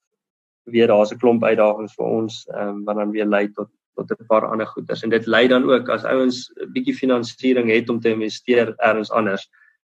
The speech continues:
Ehm, kyk die ouens eerder om mekanisasie, nuwe masjinerie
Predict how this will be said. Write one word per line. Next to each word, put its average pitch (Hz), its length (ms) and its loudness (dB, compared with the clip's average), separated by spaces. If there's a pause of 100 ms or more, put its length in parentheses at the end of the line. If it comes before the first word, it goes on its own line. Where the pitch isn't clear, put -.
Ehm, 110 180 -2 (120)
kyk 139 220 4
die 131 120 2
ouens 120 300 0
eerder 123 320 0
om 110 480 -4 (460)
mekanisasie, 117 840 0
nuwe 113 200 2
masjinerie 113 600 0